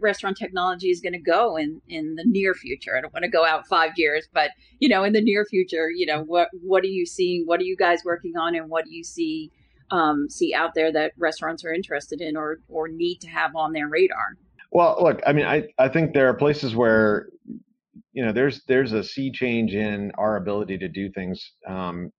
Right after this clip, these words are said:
Speaker 2: i-, in areas like the voice automation is a logical place. We're gonna continue to make bets in, in vision related products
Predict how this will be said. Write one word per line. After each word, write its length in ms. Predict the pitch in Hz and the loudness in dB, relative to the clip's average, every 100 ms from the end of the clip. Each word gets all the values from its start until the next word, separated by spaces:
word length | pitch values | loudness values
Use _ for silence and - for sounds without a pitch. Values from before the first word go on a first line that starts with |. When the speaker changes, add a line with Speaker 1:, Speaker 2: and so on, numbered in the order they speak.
| 104 | -18
Speaker 2:
i-, 60 | - | -10
in 180 | 113 101 | -6 -6
areas 460 | - 98 92 85 - | -4 -4 -2 -4 -4
like 180 | 98 - | -4 -2
the 60 | 123 | 2
voice 220 | 139 131 | 2 4
automation 440 | 135 117 110 113 | 2 2 0 0
is 100 | 107 | -2
a 60 | 98 | 0
logical 460 | 98 98 98 104 | 2 2 0 -6
place. 380 | 95 107 101 101 - _ - | -4 -2 -2 -4 -14 _ -4
We're 100 | 135 | -2
gonna 120 | 143 | 0
continue 400 | 123 110 135 120 | -4 -2 0 2
to 60 | 110 | 2
make 260 | 104 101 | 0 0
bets 320 | 107 101 - | 0 -2 -4
in, 340 | 104 98 92 90 _ _ _ | -8 -6 -6 -10 _ _ _
in 220 | 107 98 | -6 -2
vision 340 | 101 104 110 107 | 0 0 0 0
related 400 | 104 104 98 92 | 0 -2 -4 -2
products 480 | 107 98 - - | 0 2 0 -6